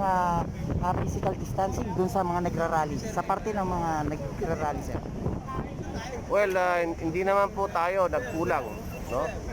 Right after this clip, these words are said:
Speaker 2: Sa pagpapaalala po sa kanila na i-maintain po yung, ah, minimum health standards.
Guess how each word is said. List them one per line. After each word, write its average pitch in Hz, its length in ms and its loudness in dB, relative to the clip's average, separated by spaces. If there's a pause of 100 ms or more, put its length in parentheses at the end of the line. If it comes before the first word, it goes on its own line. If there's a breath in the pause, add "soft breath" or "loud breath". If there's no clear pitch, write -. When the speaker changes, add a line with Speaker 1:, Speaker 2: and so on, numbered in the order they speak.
(340)
Speaker 2:
Sa 135 560 4
pagpapaalala 143 960 0
po 131 320 2
sa 117 320 -2
kanila 139 560 0 (640)
na 131 160 0
i-maintain 160 560 0
po 151 160 2
yung, 131 320 4
ah, 117 640 2
minimum 143 560 2
health 131 240 2
standards. 120 560 0